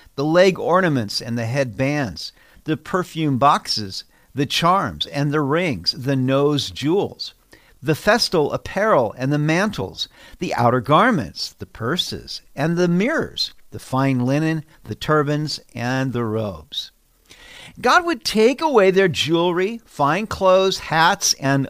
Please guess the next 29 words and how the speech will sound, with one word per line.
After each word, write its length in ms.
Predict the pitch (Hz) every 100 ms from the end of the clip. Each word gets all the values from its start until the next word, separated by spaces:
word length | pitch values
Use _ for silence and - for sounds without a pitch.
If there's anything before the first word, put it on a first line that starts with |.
| -
other 300 | 185 220 143
accessories. 920 | 113 - - 120 - 113 110 180 - - - - - _ - -
It 120 | 220
wasn't 300 | 294 349 359
that 280 | 262 - -
it 120 | 247 185
was 260 | 220 - -
evil 480 | 185 233 180 127 113
to 200 | - 123
wear 480 | 95 110 135 147 165
stylish 760 | - 147 143 156 165 180 -
or 240 | - 123 117
luxurious 800 | 113 107 120 156 139 110 107 -
things. 480 | 208 165 131 - - - - - _
It 140 | - 190
was 420 | 156 139 139 - 131
their 340 | 156 156 - -
arrogant 540 | 170 220 214 175 165 -
and 180 | 139 135
selfish 640 | - 180 175 170 165 - -
attitude 760 | 147 185 233 226 - 123 120 120 _
that 240 | 123 117 117
God 280 | 117 110
was 220 | 104 110 -
judging. 480 | 143 143 120 92 - _ _ _ _ - - - -
Now, 180 | 165 - _ -
everything 600 | 269 285 311 247 240 220
they 180 | 208
owned, 440 | - 139 143 139